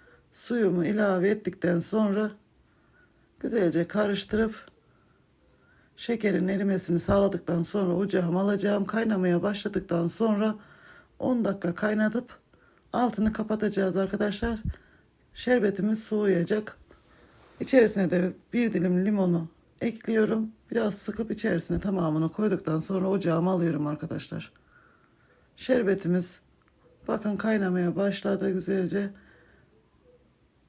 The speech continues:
Altını kapatıyorum. On dakika kaynattım arkadaşlar. Soğumaya bir kenara bırakıyorum.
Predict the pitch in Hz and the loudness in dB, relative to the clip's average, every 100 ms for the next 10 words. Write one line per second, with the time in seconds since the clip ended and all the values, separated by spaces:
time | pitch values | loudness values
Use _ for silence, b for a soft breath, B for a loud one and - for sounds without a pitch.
0 | _ _ _ _ _ - 220 208 160 165 | _ _ _ _ _ -4 -2 -2 -2 -4
1 | - 214 220 220 214 208 214 214 202 196 | -2 -2 -2 0 0 2 2 2 0 -2
2 | 175 175 202 208 208 202 208 202 196 202 | -4 -2 0 0 -2 -4 -4 -2 -4 -4
3 | 196 208 196 - 226 196 185 185 196 214 | -4 -4 -6 -2 0 0 0 0 -2 -4
4 | 208 180 185 185 185 175 170 151 143 | -2 -2 0 -2 -2 -4 -4 -6 -6